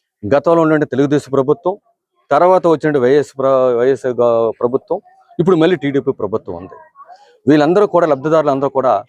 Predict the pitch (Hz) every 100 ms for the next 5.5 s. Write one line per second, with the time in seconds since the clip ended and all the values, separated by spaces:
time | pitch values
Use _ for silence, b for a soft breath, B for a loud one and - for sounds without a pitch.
0 | _ - 127 127 131 185 196 170 135 135
1 | 113 127 - 120 107 110 110 107 92 104
2 | - 90 87 - _ - - _ _ _
3 | _ _ _ _ _ _ _ _ - 143
4 | 151 170 196 180 170 151 123 131 143 160
5 | 185 160 143 123